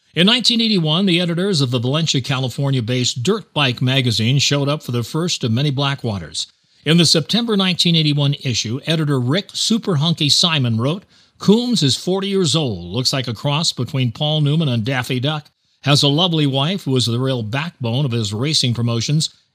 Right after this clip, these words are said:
and he's a racer himself. If he didn't have such a pleasant, outgoing personality, the man would have been lynched years ago, the man they love to hate."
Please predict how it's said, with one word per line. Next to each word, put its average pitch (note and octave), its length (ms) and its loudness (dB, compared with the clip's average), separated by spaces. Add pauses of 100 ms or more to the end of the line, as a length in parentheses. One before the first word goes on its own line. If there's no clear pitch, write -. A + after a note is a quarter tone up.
and C3+ 120 0
he's C#3+ 300 2
a C#3 80 2
racer D3 340 0
himself. F3 540 0 (420)
If D#3+ 140 4
he G3+ 140 2
didn't B3+ 260 -2
have G3 220 -2
such - 240 0
a C3+ 60 0
pleasant, F#3+ 520 -4
outgoing D#3+ 400 0
personality, C#3+ 800 -2 (100)
the C3+ 80 0
man D#3+ 300 2
would C#3+ 120 2
have C3+ 60 -2
been C3 140 0
lynched C#3+ 500 0
years E3+ 260 0
ago, A#2 420 -4 (240)
the G#2+ 120 -2
man C#3+ 300 2
they B2+ 120 2
love C3+ 240 0
to B2+ 100 0
hate." A#2 320 -2